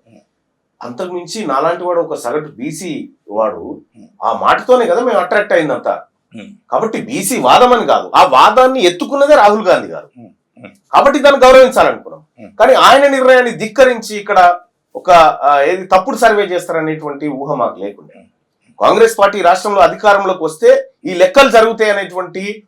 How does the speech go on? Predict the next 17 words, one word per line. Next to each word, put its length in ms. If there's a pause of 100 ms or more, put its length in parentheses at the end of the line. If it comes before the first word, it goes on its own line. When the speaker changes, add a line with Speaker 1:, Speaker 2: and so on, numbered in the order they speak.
(100)
Speaker 2:
ఒక 140
గొప్ప 260
ఆలోచన 340
మాకుండే, 380
అందుకోసమే 400 (200)
కష్టపడి. 320
Speaker 1:
మీరు 120
చెప్పేది 280
ఏంటంటే, 440 (120)
ఇప్పుడున్న 420
మన 180
ముఖ్యమంత్రి 560
రేవంత్ 320
రెడ్డి 240
గారు 240
ఎవరైతే 360
ఉన్నారో, 560